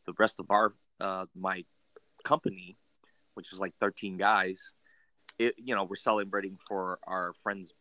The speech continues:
uh, bachelor party there, you know, and it was just funny. We were like, "Okay," we saw, when we landed, okay, so this is Wednesday night. We landed, uh, we got in around five P M. We went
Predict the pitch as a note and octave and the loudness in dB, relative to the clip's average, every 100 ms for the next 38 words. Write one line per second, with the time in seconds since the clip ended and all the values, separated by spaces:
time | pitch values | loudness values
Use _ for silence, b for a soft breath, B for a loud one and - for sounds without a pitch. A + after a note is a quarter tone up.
0 | _ - G2 F#2+ F2 _ _ _ A2 B2+ | _ -8 -8 -8 -14 _ _ _ 0 0
1 | - G2+ - F#2 F2+ F2+ F#2 F#2 G2 G2+ | 0 -10 -6 -6 -4 -6 -4 -4 -4 2
2 | A2 C3+ A2 A#2 - G2+ - B2 C3 G2+ | 2 2 -4 -6 -6 -12 0 2 2 2
3 | G#2+ G#2 G2+ G#2+ C3+ C3+ A2+ G#2+ b b | 2 4 2 2 0 0 0 -2 b b
4 | b - A2+ A2+ - C#3+ - G#2+ G#2 A2 | b 2 4 4 0 -4 -2 -2 0 2
5 | A2+ C#3+ F3+ F#3 A#2+ A#2+ A2 A#2 D3 C#3 | 2 2 0 -2 0 -2 -4 -2 -2 2
6 | G#2+ A#2+ A2 G#2 G2+ F#2 _ _ _ _ | 4 4 2 -4 -4 -6 _ _ _ _
7 | - G#2+ A2+ B2 D3+ D#3 E3+ D#3+ _ _ | 0 2 6 6 6 -2 -10 -12 _ _
8 | _ _ _ - A2+ G#2 G2+ G2 G#2 A#2+ | _ _ _ 0 2 2 0 -4 -2 0
9 | D3 D#3 C3+ C3 C3 B2 A#2+ A#2 A2 - | 0 -2 -2 -2 -2 -4 -10 -12 -12 -4
10 | A#2+ C3 - C#3 G#2 G#2 G2+ _ A2 G#2 | -4 -4 -8 -6 -4 -4 -8 _ -8 -4
11 | A#2 C3 | -2 -4